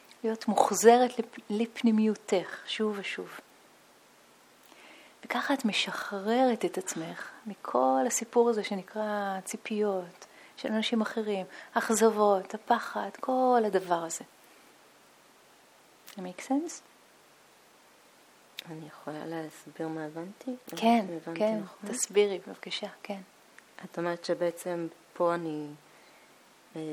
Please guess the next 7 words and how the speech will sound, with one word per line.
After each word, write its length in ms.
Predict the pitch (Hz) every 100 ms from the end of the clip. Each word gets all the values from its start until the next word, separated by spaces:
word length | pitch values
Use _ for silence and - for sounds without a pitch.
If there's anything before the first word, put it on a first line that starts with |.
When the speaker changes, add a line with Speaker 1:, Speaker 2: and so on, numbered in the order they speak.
| 151 151 147 151 147 - _ -
Speaker 2:
מקבלת 600 | 170 165 156 160 160 160 160
איזה 220 | 151 156
מין 240 | 160 160
מעבדה 640 | 160 160 160 160 180 170 170 -
לפגוש 580 | 160 151 - 170 160 -
את 60 | -
ה-, 280 | 156 147